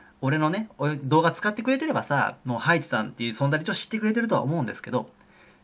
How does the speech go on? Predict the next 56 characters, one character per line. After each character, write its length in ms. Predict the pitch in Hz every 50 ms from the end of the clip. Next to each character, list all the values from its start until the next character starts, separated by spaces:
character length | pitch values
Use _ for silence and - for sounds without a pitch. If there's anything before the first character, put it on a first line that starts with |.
| -
知 120 | - - -
ら 100 | 165 185
な 100 | 202 208
い 40 |
保 120 | 196 190 202
護 100 | 220 226
者 100 | 226 196
か 80 | -
ら 100 | - 101
し 80 | - -
た 120 | - 104
ら、 280 | 104 117 110 101 - - - _ _ _ _ _ _ -
ネ 200 | 123 127 160 165
ッ 80 | - - - -
ト 160 | 262 262 247
上 220 | 226 233 233 226
の 80 | 220 214
人 160 | 185 185 190 190 180
間 140 | 185 170
だ 100 | 160 151
か 60 | 127 107
ら 80 | 104
自 100 | 107 113
分 160 | 104 98 98
は。 100 | 101 - - _ _ _ _ _ _ _ _ _ _ _ _ _ _ -
や 120 | 151 175
っ 20 |
ぱ 100 | - 277
り 40 | 220
不 160 | - - 151
安 80 | 170 202
に 60 | 196
な 80 | 208 190
る 60 | 135
っ 20 |
て、 200 | - - - - - _ _
普 160 | - - 139
通 240 | 135 - 143 135 127
に 100 | 123 127
ね。 160 | 147 214 220 - _ _ _ _ _ _ _ -
だ 80 | - 220
か 80 | 214
ら 80 | 208 190
そ 140 | - - 139
こ 100 | 175 180
は 80 | 135 104
粘 260 | 107 113 123 135 180
っ 80 | 190 - -
ち 80 | -
ゃ 60 | - -
ダ 140 | - - -
メ。 160 | - - - _ _ _ _ _ _ _ _ _ _ -
い 60 | 123
い 20 | 117
か 80 | -
い？ 80 | 139 -